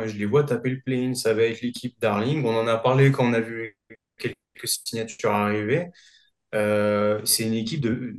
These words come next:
de viandards. C'est des mecs qui ont le, le couteau entre les dents. On a Pablo Lasso qui revient en Euroleague. À mon avis, il va vouloir se, il va vouloir se farcir tous les plus gros coachs.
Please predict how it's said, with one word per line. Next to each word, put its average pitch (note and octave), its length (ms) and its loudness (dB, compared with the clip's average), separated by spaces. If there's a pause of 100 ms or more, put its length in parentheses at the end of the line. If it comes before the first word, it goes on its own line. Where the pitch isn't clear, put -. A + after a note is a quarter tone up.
(240)
de A2+ 120 -2
viandards. A#2+ 720 6
C'est - 200 -6
des A#2 100 0
mecs E3 240 0
qui - 320 -6
ont C#3 260 0
le, A2+ 160 2
le A2+ 80 -4
couteau E3 380 -6
entre D3 240 -4
les D#3 80 -4
dents. B2+ 220 0 (420)
On C#3 100 0
a C#3 80 4
Pablo C#3+ 300 2
Lasso D3 260 2
qui C#3 140 -2
revient B2+ 180 0
en B2 140 2
Euroleague. B2 500 0
À B2 80 -8
mon C3+ 220 0
avis, C#3 340 2
il A#2+ 100 -4
va A2+ 120 2
vouloir A#2 340 0
se, - 220 -4
il B2 80 -2
va A2+ 80 4
vouloir A#2+ 240 0
se - 100 -4
farcir - 420 -6 (260)
tous D#4+ 280 6
les A#3+ 140 4
plus - 180 0
gros D#3 220 2
coachs. - 360 -2